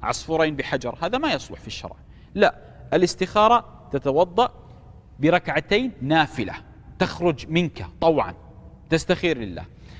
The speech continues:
طبعا عندنا مشكلة الآن عند الناس، مثلا يأتي للصلاة، اسمع، اسمع وانتبه. يقول: "نويت أن أصلي الاستخارة عن شراء سيارة كذا، موديل كذا، في سنة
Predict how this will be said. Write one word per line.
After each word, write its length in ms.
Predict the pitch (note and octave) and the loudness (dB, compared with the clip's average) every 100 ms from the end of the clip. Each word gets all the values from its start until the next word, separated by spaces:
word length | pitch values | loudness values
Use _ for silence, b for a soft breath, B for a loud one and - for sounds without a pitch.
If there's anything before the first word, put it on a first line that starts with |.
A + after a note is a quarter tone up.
| B - | B 2
طبعا 260 | F#3+ F3 - | 4 2 0
عندنا 360 | D4 C#4 G#3 | 0 4 4
مشكلة 420 | F#3+ - - A2 | 2 -4 -6 -8
الآن 320 | G2+ G2+ G2 F#2+ | -6 -8 -8 -8
عند 220 | C3 A2 | -6 -6
الناس، 360 | F#2+ F2 - | -8 -10 -12
مثلا 320 | F#2 F2+ G2 A#2+ - - - | -10 -6 -4 -6 -10 -2 8
يأتي 260 | A3 - | 8 8
للصلاة، 340 | D#3+ - - - - - - - - F#3 | -4 -6 -8 -16 -18 -20 -20 -20 -6 -4
اسمع، 280 | - G2+ - - | -4 -10 -12 0
اسمع 340 | G3+ - A#3+ G#3 | 0 4 2 4
وانتبه. 380 | G#3+ - A2 - - - B B B B | 0 -2 -12 -14 -20 -20 B B B B
يقول: 280 | C#3 D3 F#3 | -2 2 2
"نويت 380 | D3 D3+ E3 - | 4 2 2 0
أن 140 | C#3 | -4
أصلي 300 | C3+ - D3+ | -4 -4 -2
الاستخارة 540 | B2+ A2 - B2 C#3 A2+ | -4 -6 -10 -2 0 0
عن 220 | B2 C3 - | -4 -10 -12
شراء 440 | - - C3+ C3 | -12 -4 -2 -2
سيارة 600 | A2 B2 B2+ C#3 A2+ G#2+ | -2 -8 -2 -2 -2 -6
كذا، 300 | A2+ D3+ D3 | -8 -6 -4
موديل 380 | C#3 B2 B2 A#2 | -4 -4 -4 -6
كذا، 260 | - D#3+ D#3+ | -4 -2 -2
في 140 | - | -4
سنة 220 | - C#3+ | -6 -6